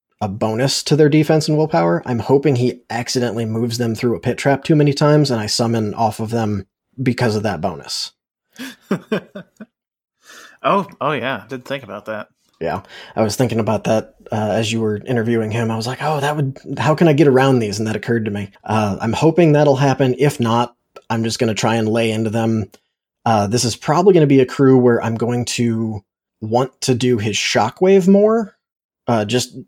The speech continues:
Speaker 1: to start pinging damage on as many of them as possible early, depending on what he does.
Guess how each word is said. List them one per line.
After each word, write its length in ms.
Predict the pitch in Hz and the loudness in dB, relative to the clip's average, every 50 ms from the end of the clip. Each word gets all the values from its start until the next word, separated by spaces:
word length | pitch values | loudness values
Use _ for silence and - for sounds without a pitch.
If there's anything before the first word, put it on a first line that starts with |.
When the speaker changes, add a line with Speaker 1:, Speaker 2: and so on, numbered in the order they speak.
| _ _ _ | _ _ _
Speaker 1:
to 300 | - 127 117 107 98 98 _ _ _ | 0 0 0 0 -2 -6 _ _ _
start 480 | - - _ - 131 123 117 - _ | -14 -10 _ 0 0 0 0 -4 _
pinging 300 | - 139 135 135 131 127 | -2 0 0 2 2 0
damage 340 | 110 117 120 120 120 113 107 | 0 -2 -2 -2 -2 -2 -2
on 220 | 120 113 113 110 104 | 0 0 0 -2 -2
as 180 | 98 110 101 | -4 -6 -4
many 260 | 110 110 113 120 123 | -4 -4 -2 -2 -2
of 100 | 120 117 | -2 -4
them 180 | 113 117 110 98 | -4 -4 -4 -4
as 100 | 95 - | -6 -6
possible 520 | - - 117 123 120 - 139 117 113 - - | -4 -2 -2 -2 0 -2 -2 -2 -2 -4 -2
early, 380 | 104 95 107 127 147 175 196 202 | -4 -2 0 2 2 2 2 2
depending 640 | 196 - - - _ - - 196 202 208 208 196 | 0 -4 -8 -8 _ -2 2 4 6 8 8 8
on 120 | 180 165 156 | 6 6 6
what 160 | 151 139 - | 4 2 2
he 160 | - 143 131 | -2 -2 -2
does. 600 | 117 113 - 117 104 - - - - - - - | -2 -4 -4 -4 -6 -6 -8 -10 -10 -10 -10 -10